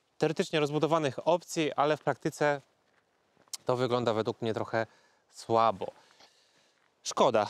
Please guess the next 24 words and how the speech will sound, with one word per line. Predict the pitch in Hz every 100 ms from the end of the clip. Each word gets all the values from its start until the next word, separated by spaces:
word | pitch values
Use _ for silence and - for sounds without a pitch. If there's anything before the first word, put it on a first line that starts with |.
| - -
Szkoda, | - - 202 190
bo | 156 175 175 165 - -
spodziewałem | - - 156 156 160 156
się | -
naprawdę | 160 151 143 147 143 127
coś | 151 135
dużo | 143 139 135 - _ _ _
fajniejszego, | 151 151 156 151 - 151 143 131
ewentualnie | 135 131 139 135 131
w |
mniejszych | 139 147 143
pieniądzach, | - 151 151 156 147 - _ _ _ _ _ -
e, | 117 120 120
bo | 113 135 135
jak | 131 -
po | - 147
raz | 139 - -
pierwszy | 180 175 151 147
rok | 139 139
temu | 151 147 127
dostałem | 127 147 135
do | 123
testów, | 139 - 131
e, | -